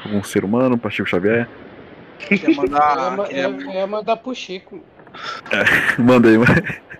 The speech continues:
Speaker 3: Salve! Depois faz uma
Speaker 1: <coughs> Tá bom.
Speaker 3: carta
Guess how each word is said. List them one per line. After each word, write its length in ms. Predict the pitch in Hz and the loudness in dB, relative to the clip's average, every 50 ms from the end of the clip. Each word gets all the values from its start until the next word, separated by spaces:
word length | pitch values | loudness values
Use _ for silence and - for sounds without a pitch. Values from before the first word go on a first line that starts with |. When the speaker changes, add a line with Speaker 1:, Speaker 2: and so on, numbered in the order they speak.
| - - - - - | -18 -18 -18 -14 -8
Speaker 3:
Salve! 640 | 160 165 175 180 175 - - 175 202 196 175 139 - - - _ _ _ _ _ - - - - - - - | -2 0 0 0 0 -2 -4 -2 0 0 0 0 -2 -8 -20 _ _ _ _ _ -20 -18 -16 -16 -16 -16 -16
Depois 380 | - 151 - - - 254 233 - | -6 0 2 2 4 4 4 4
faz 200 | 202 185 190 185 | 6 4 6 6
uma 140 | - 185 175 | 4 2 2
Speaker 1:
<coughs> 0 | |
Tá 140 | - 127 | 2 2
bom. 80 | 117 117 | 2 2
Speaker 3:
carta 200 | - 143 - - | -2 -4 -8 -14